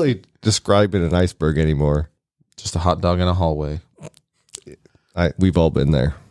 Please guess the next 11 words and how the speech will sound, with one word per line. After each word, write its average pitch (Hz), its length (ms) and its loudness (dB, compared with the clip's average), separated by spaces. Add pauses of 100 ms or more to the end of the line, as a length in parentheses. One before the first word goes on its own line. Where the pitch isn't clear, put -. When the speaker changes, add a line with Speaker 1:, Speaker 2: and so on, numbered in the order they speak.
(340)
Speaker 1:
<laughs> - 440 -14
We've 95 200 -6
all 78 140 -2
been 80 240 -4
there. 76 180 -6 (360)
<laughs> - 320 -14 (680)
Speaker 2:
Anyway, 87 320 0
what 85 160 0
were 92 120 2
your 85 220 0
non- 82 600 2